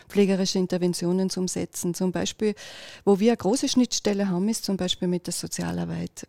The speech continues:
Und, ähm, wenn keine Sozialarbeit vor Ort ist,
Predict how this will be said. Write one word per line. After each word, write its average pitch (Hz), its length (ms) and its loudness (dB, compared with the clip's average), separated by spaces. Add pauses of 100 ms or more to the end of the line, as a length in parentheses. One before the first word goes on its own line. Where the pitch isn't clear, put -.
(100)
Und, 185 480 2
ähm, 175 480 0 (260)
wenn 202 600 2 (260)
keine 208 300 4
Sozialarbeit 185 760 -2
vor - 260 -8
Ort 185 340 -2
ist, - 420 -2